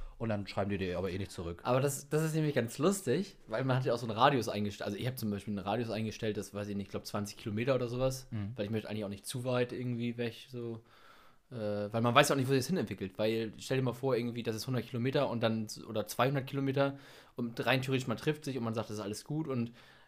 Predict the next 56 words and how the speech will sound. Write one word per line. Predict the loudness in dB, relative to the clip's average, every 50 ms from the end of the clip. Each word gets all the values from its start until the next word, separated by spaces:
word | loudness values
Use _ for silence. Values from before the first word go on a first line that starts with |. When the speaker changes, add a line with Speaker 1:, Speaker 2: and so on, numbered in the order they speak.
| _
Speaker 2:
äh, | -4 0 0 2 4 4 4 2 2 -2 -8
sie | -6 -2 0
möchte | 2 2 2 0 -2
aber | -4 -4
nicht | -4 -2 0
wegziehen | 0 -2 -2 -4 -8 -6 -4 -4 -4
und | -4
ich | -4 -4
möchte | -4 -4 -2 -2
eigentlich | -2 -2 -2 -2
auch | -4 -4
hier | -4 -2
bleiben. | 0 2 2 2 0 -2 -6 -8
So, | 2 6
weißt | 6 6 8 6
du, | 4
dass | 4 6
da | 8 6 6
irgendwie | 6 4 2 2
ein | 2
Konflikt | 0 0 0 -2 -2 -2
kommt, | -4 -2 -2
deswegen | -2 -2 0 0 2 2
hab | 2 0
ich | -2 -2
so, | -2 0 2 2 2 0 -2 -6 -12 -12
so | -12 -12
zwanzig | -2 2 4 4 4 2 -2 -2
Kilometer | 0 2 2 4 4 4 2
irgendwie | 2 2 0 0 0
eingetragen | 0 -2 -4 -4 -6 -8 -8
als | -8 -8 -6 -6
Reichweite. | -4 -4 -6 -6 -6 -6 -6 -6 -6 -6 -8 -10 -12 -12 -12 -12 -12 -12 -16 -20 -20 -20 -20 -20 6 _
Und, | 12 12 12 12 10 -2 -6 -8 -10 -16 _ _ _ _ _ _ _ _ _ _ _ -20 -20 -20 -16 -14 -12 -4 2
äh, | 4 6 8 8 8 6 4 2 0 -8 -18 -20
<laughs> | -20 -20 -16 -2 4
der, | 6 8 8 8 6 2 2 2
jetzt | 2 2 4
kommt | 2 2 4 4
das | 2 2 2 6
Lustige, | 8 8 8 8 6 4 6 8
der | 8 8 6
Fun-Fact | 6 6 6 6 6 2 -4 0 2 2 2 4 2
davon, | 2 2 4 2 2
was | 0 0 0
du | 0 -2 -2
gerade | 2 4 4 4 4 4
meintest | 2 0 0 -2 -2 -2
mit | -2 0 2
den | 2 2
Mädels, | 2 2 2 0 0 -2
dass | -2 -2
die | 0
das | -2 -2 0 0
nur | 0 0 2
machen, | 2 0 0 0 -2 -4